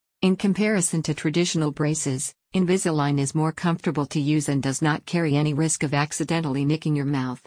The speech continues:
The process starts with a consultation and initial checkup, followed by the molding process, which can be done on the same day as the consultation or at a separate appointment. The molding is done using digital scans, photographs, and x-rays to create an accurate model of your teeth.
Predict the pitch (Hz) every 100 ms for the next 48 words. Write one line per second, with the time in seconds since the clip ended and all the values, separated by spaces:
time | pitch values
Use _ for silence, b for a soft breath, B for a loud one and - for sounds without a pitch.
0 | _ - 185 202 196 202 151 - - 147
1 | - - 156 156 160 165 165 151 160 151
2 | 160 143 143 151 170 170 170 - 165 -
3 | 127 - - _ - 180 185 160 135 139
4 | 147 147 147 151 139 160 143 - 131 131
5 | - - _ 185 180 - 160 160 170 160
6 | 151 147 - 156 160 151 143 139 - -
7 | 175 175 165 151 160 151 - 131 131 135
8 | 147 - 170 165 143 - 143 131 117 117
9 | - - _ _ _ 175 175 180 175 180
10 | 156 - 156 156 156 151 151 160 156 165
11 | 151 - - 139 135 139 - _ - 190
12 | 175 - 131 127 - - _ - 170 -
13 | 185 - 180 160 - - 151 139 143 143
14 | 151 170 151 139 147 143 151 135 135 143
15 | 135 147 120 117